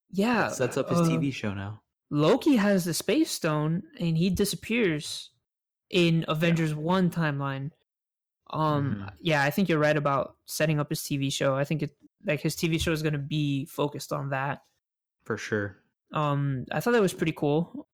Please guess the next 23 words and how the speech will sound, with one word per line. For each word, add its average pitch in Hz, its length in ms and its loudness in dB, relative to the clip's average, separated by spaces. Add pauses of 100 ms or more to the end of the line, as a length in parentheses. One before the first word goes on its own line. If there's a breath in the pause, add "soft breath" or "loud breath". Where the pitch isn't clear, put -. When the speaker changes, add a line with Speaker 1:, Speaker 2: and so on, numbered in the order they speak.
(100)
Speaker 1:
So - 240 -2
then 151 580 0 (240)
they 175 300 2
leave 214 320 2
with 185 240 2
only 226 320 2
the 214 80 2
Mind 190 320 4
Stone 139 380 -4
because 151 320 -6 (100)
Loki 175 320 2
has 165 160 2
left 165 140 0
with 156 100 -8
the 151 120 -6
Space 160 240 0
Stone. 143 340 -2 (540 soft breath)
So 147 460 2
Cap - 400 -2
and 170 160 2
Tony 175 480 2
realize 156 500 2
that 139 340 -2